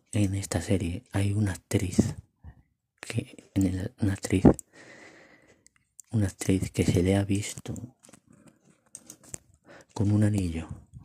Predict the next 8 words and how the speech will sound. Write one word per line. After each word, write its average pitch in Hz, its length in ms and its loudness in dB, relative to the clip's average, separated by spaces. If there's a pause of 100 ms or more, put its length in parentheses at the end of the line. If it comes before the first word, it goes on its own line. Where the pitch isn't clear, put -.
(160)
con 87 200 2
un 101 160 4
anillo 104 340 6
muy 98 500 2
raro 87 360 -2
y 90 40 0
muy, 92 440 0 (600)
no, 95 480 0